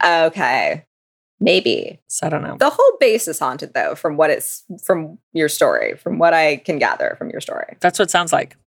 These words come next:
Speaker 1: Yes. Terrifying. Thank you again for that.
Speaker 2: <laughs> I mean, yes.
Speaker 1: If I go to Japan, that probably will not be one of the first things I do. I'll probably,
Speaker 2: <laughs>
Speaker 1: probably hit up some other tourist attractions first, but I'll keep it, I'll keep it in mind.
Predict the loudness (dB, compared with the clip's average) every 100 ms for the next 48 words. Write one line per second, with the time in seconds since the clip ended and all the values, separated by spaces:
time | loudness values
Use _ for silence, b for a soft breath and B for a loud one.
0 | -4 -4 -4 -4 -6 -8 _ _ _ _
1 | -2 0 0 -4 -8 -14 _ _ _ _
2 | 2 2 2 2 2 0 0 2 4 2
3 | 0 -2 0 0 -2 -2 -6 -4 -4 0
4 | 0 2 4 2 -2 -4 -2 0 0 -2
5 | -2 -2 0 -2 0 -2 -2 2 4 4
6 | 2 0 0 2 0 0 0 2 4 6
7 | 8 8 6 4 2 4 2 4 4 6
8 | 2 2 -2 -2 -2 -2 -2 -6 _ _
9 | _ _ _ _ _ _ _ _ 2 4
10 | 4 4 2 4 4 4 4 2 2 2
11 | 2 2 -2 4 4 4 2 2 4 4
12 | 0 _ _ 0 0 4 2 4 2 2
13 | -2 2 4 6 6 4 2 -2 -10